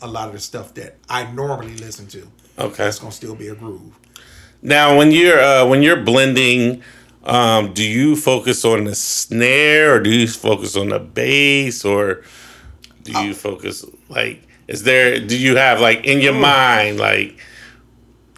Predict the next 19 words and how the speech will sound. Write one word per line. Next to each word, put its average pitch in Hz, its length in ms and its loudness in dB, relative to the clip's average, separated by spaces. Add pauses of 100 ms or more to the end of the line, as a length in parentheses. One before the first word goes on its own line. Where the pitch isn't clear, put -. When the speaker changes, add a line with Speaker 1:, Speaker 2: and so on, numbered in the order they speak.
(380)
Speaker 1:
I 180 140 -2
focus 190 400 -6
on 127 200 -6
the 98 120 -14
feel. - 720 -14 (1000)
So 151 300 -4
it, 190 220 -2
it 190 120 -2
could 151 180 -2
be 143 340 -4
bass, 156 460 -4
snare, 143 260 -12
whatever. 135 300 -10 (140)
I 156 80 -10
focus 131 380 -10
on 120 100 -16
the 104 80 -18
feel. - 280 -14
Like, 104 280 -14